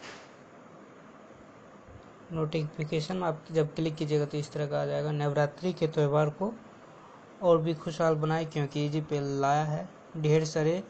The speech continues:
far जीतने का सुनहरा मौका।" तो नवरात्रि धमाल lucky draw contest यहाँ पे देख सकते हैं।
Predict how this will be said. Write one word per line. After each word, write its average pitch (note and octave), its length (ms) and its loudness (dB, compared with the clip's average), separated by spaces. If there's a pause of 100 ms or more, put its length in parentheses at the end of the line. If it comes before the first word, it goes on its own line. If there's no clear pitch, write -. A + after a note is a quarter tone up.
(440)
far E3 320 2
जीतने D#3 340 0
का D3+ 120 -2
सुनहरा D3 360 -2
मौका।" C3+ 300 -6
तो D#3 120 -8
नवरात्रि D#3 760 0
धमाल D#3 480 -2
lucky D3+ 180 -6
draw D3+ 180 -2
contest D3+ 460 -6
यहाँ D3+ 140 -2
पे D#3 100 -4
देख D3+ 140 0
सकते D3+ 340 -8
हैं। F3 120 -8